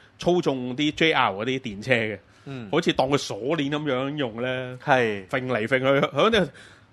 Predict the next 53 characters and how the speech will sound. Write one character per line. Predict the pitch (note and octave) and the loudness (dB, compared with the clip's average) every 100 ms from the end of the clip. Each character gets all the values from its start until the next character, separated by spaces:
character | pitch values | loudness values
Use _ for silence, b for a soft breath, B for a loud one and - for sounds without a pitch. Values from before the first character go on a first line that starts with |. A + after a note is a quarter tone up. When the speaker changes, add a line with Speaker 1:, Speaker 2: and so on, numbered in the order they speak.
| _ | _
Speaker 1:
個 | A3+ | 0
隧 | A#3 E3+ D#3+ | 6 6 8
道 | D#3+ D3+ - b b b - | 8 8 0 b b b 2
得 | C#4 C#4 | 2 4
兩 | E3 C3+ F3 | 6 6 6
條 | F3 A#2+ | 2 0
軌， | A2 A#2+ F3+ - _ _ _ - | 2 0 0 -6 _ _ _ -2
咁 | C4 - | -2 4
可 | A3+ B3+ | 6 8
以 | |
有 | A3 G3 | 6 4
幾 | - G#3 | 0 2
多 | B3 | 2
發 | - | 2
揮 | F3+ G#3 | 2 4
嘅 | F#3+ | 6
空 | F#3+ G3+ | 6 4
間？ | F#3 G3 - - - | 4 4 2 -10 -20
<laughs> | - - - | -4 -2 6
但 | G3+ G3+ | 10 12
係 | G3 | 12
佢， | A#3 A#3+ - | 10 8 8
佢 | A3+ C4+ | 12 12
可 | |
以 | D4 | 12
表 | - G#3+ | 4 0
現 | B3 F3 | 0 4
到 | A#3+ | 8
俾 | A#3+ A#3+ | 8 8
你 | G3+ | 4
聽， | - A3+ A3 _ _ _ _ _ _ - - | 6 4 4 _ _ _ _ _ _ -16 4
可 | F#3 | 8
以 | A#3+ | 8
點 | G#3 | 6
樣 | A3 A3+ | 2 4
用 | F3 E3 | 4 2
盡 | E3 D3 | 2 2
佢 | F3 F3 F#3 B - | 2 -2 -8 B 0
架 | G3+ - | 0 0
電 | D#3+ | 2
車， | A3+ A3 | 4 4
直 | E3 | 2
情 | A#2 | 2
響 | C3 D#3+ | 2 2
嗰 | F3+ F3+ E3+ D3+ | 4 4 4 0
個 | - D3+ - | -8 -18 -12
大 | - C#3+ | 2 6
迴 | D3+ C3+ C#3 | 6 6 0
旋 | D3 C3+ | 2 0
咁 | C#3 | 0
樣 | F#3+ G3 | 0 0
碌 | F#3+ F#3 E3+ | 0 0 0
啊， | C#3 C#3 | 2 2